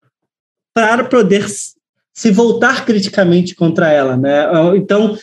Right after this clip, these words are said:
é sempre, no Esboço de uma Autoanálise, tem aquela famosa descrição, quan-, antes dele entrar na aula inaugural do Collège de France, onde ele diz que ele quase não entra, né?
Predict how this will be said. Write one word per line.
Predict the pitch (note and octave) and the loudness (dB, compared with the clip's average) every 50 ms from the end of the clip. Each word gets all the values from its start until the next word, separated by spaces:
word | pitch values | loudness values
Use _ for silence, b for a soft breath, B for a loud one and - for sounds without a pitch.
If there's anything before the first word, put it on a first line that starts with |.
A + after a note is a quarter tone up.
| B B B | B B B
é | - E3+ F3+ | -2 -2 -2
sempre, | F3 - - G#3 A3+ C4 B3 A#3 G#3 F#3+ F3+ | -2 0 -2 0 0 2 2 2 2 2 4
no | F3+ | 2
Esboço | E3+ D#3+ D#3+ F#3 G3+ G3 G3 | 2 2 2 2 2 2 2
de | F#3 F3+ | 0 0
uma | F#3 F3+ | 2 0
Autoanálise, | F#3 F3+ F3+ E3+ E3 E3 E3+ F3 E3+ D#3+ E3 - - | 0 0 0 0 0 2 2 2 0 -2 -4 -4 -2
tem | E3+ E3+ | 0 2
aquela | F3 E3 - E3+ D#3+ D#3+ D3+ D3+ - - | 2 0 0 0 -2 -2 -2 -4 -6 -6
famosa | - E3 D#3 E3+ F3 F3+ E3+ E3 | -4 -2 0 2 2 2 0 -2
descrição, | D#3+ E3+ - - - E3+ D#3+ - - F3 E3 D#3 - | -4 -6 -8 -4 -4 -4 -2 -2 -2 -2 -2 -2 -2
quan-, | - F3 E3+ F3 F#3+ | -2 0 0 0 0
antes | F#3+ F#3+ G3 A3 A#3+ A3+ - F#3 | 2 2 2 2 2 0 0 0
dele | D#3+ E3+ E3 E3+ | 0 2 2 2
entrar | E3 D#3 - - E3 F3+ G3 | 0 0 -2 -2 0 0 2
na | G3 E3+ D#3+ | 2 2 2
aula | E3+ E3 D#3+ | 2 2 2
inaugural | D#3 D3+ D3+ D3+ D3 C#3+ D3 C#3 C#3 C#3+ D3+ D3 C#3 - B B B B _ - - | 2 2 2 0 0 0 0 0 2 2 2 0 -2 -4 B B B B _ -12 -4
do | D3+ F#3 G3+ | -2 0 0
Collège | G3 G3+ F3 D#3+ D#3 D#3 - | 2 0 0 0 0 -2 -2
de | - D#3+ | -2 -2
France, | - - - E3 F#3 G#3 G3 - | -2 0 0 0 0 0 2 0
onde | F#3+ F3 E3 F3 | 0 2 2 2
ele | F3 F#3+ F#3+ | 2 2 2
diz | F#3 D#3 F3 G3 G3 G3 | 2 2 2 2 2 0
que | - - | 0 0
ele | G3+ G3+ G3 | 0 0 2
quase | G3 G#3 G#3 G#3 G3+ G#3+ | 0 0 0 2 2 2
não | G#3+ A3+ A3+ G#3+ | 2 2 2 2
entra, | G3 G3 G3 F#3+ F#3+ D3 C#3 C3+ | 4 2 2 2 0 0 0 0
né? | C#3+ D3 D3 - | 0 0 -2 -2